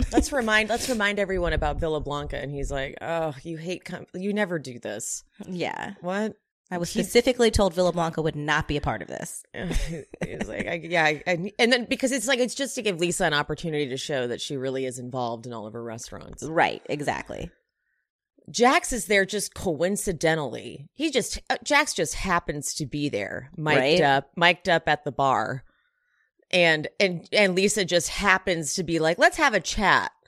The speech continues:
Speaker 1: Let's, let, let's just chat." Uh, ju-, so that, and also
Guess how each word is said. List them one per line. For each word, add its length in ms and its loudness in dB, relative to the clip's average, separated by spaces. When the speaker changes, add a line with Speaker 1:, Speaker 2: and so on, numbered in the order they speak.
Speaker 1:
Let's, 360 -4
let, 140 -12
let's 200 -6
just 200 -6
chat." 280 -2
Uh, 340 4
ju-, 260 -2
so 140 0
that, 300 -2
and 140 4
also 440 2